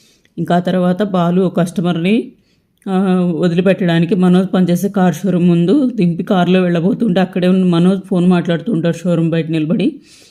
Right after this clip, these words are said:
మనోజ్ని చూస్తాడు. "వీడేంటి కార్ల షోరూంలో ఉన్నాడు?" అంటే, "ఆ నలభై లక్షలు అది ఎవరితో పట్టుకొని పోయిందని అబద్ధం చెప్పి ఇందులో పెట్టుబడి పెట్టాడా?" అనుకుంటూ లోపలికి నడుస్తాడు.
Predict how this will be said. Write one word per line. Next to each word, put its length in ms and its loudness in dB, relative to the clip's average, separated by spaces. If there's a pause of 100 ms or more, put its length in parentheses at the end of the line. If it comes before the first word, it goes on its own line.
(160)
మనోజ్ని 460 2
చూస్తాడు. 320 -2
"వీడేంటి 420 0
కార్ల 300 0
షోరూంలో 440 0
ఉన్నాడు?" 300 2
అంటే, 220 0
"ఆ 60 2
నలభై 320 0
లక్షలు 520 0 (960)
అది 120 0
ఎవరితో 280 0
పట్టుకొని 420 0
పోయిందని 400 4
అబద్ధం 360 -2
చెప్పి 220 0
ఇందులో 220 0
పెట్టుబడి 380 0
పెట్టాడా?" 540 0
అనుకుంటూ 360 2
లోపలికి 440 0
నడుస్తాడు. 560 0